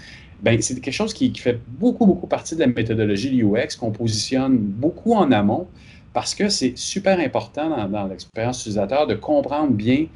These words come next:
ce que déjà les gens qui veulent faire, qu'est-ce qu'ils veulent promouvoir comme projet, ont dans leur tête.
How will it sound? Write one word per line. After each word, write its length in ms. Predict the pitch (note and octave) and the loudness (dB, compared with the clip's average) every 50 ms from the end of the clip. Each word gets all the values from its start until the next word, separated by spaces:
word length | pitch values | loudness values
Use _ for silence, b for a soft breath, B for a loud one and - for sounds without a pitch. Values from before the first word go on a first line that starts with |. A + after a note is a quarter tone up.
| b b b b b b b | b b b b b b b
ce 140 | - - - | -10 -2 0
que 80 | C#3+ | 2
déjà 320 | C3 C3+ D3+ D3 C3+ G3 G#3 | 6 6 6 6 6 6 6
les 160 | F#3+ C3 A2+ | 8 6 6
gens 180 | A2 C#3+ D#3+ D#3+ | 4 2 0 -2
qui 140 | - A2+ | -4 -2
veulent 220 | G#2+ A2+ G#2+ G#2 G2+ - - - - - - - | 0 0 0 0 -2 -6 -16 -20 -20 -20 -12 -4
faire, 220 | - G#2+ A2+ D3 - - | -2 -2 -2 -2 -4 -8
qu'est-ce 180 | - B2 A#2 - | -8 -6 -6 -4
qu'ils 120 | - A2 | -2 0
veulent 120 | A#2 A2 G#2+ | 2 2 2
promouvoir 440 | - A2 G#2 G2+ G2 A2+ B2+ C3+ C3 | 2 2 2 4 4 4 2 2 0
comme 160 | A#2 G2+ G2 | -2 -4 -4
projet, 420 | - G#2 F#2+ F2+ F#2+ A#2+ C#3 C3+ - | -2 -4 -4 -4 -2 -4 -4 -4 -2
ont 180 | - B2+ C#3 C3+ | 2 2 2 4
dans 160 | B2 A2 F#2+ | 2 2 2
leur 180 | F#2+ F2+ - - | 0 -2 -2 -2
tête. 220 | - G2+ F#2+ - | -4 -4 -4 -4